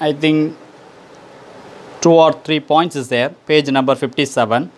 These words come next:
The condition also, what is the meaning? So f of x is equal to A X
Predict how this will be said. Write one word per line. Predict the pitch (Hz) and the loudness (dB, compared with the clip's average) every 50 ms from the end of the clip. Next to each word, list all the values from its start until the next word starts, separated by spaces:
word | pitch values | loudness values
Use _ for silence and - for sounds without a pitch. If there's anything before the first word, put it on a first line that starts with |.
| _ _ - - - - - _ - | _ _ -20 -20 -20 -20 -12 _ -4
The | 139 | -2
condition | 131 151 143 156 185 180 - 185 170 | 0 0 0 0 0 -2 -2 0 0
also, | 170 165 - 185 175 | 0 0 0 0 0
what | 156 156 170 | 0 0 -2
is | 175 156 | -2 -4
the | 170 | -4
meaning? | 165 165 165 165 170 175 202 208 - - - - _ _ _ - - - - - _ - - - - | -4 -4 -6 -6 -8 -8 -10 -12 -16 -20 -20 -20 _ _ _ -20 -20 -20 -20 -20 _ -20 -20 -20 -18
So | - - - 139 131 131 | -10 -6 -2 0 0 2
f | 127 127 135 139 135 - - | 2 4 2 2 2 0 2
of | 170 170 165 160 165 | 4 4 4 2 0
x | 147 123 - - | -2 -2 -2 -6
is | 151 - - | -6 -4 -4
equal | 139 120 - 131 117 117 104 - - | -6 -4 -4 -4 -4 -4 -4 -4 -2
to | 147 160 185 208 214 - - - - - 131 | 0 0 0 -2 -4 -10 -16 -20 -18 -12 -8
A | 123 123 131 135 147 151 156 156 165 | -6 -2 0 2 2 4 4 4 4
X | 180 165 - - - | 2 0 -2 -4 -6